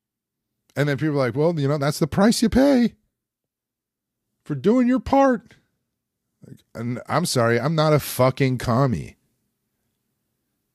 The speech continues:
Amnesty, though. Forgive them,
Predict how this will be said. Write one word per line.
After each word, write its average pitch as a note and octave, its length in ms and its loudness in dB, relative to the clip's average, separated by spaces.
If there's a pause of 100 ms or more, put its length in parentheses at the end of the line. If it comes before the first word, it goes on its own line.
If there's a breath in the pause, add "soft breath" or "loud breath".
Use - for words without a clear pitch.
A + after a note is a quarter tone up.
(800)
Amnesty, D#2 580 -6
though. A#1 300 -12 (920)
Forgive G2+ 460 -4
them, D#2+ 240 -12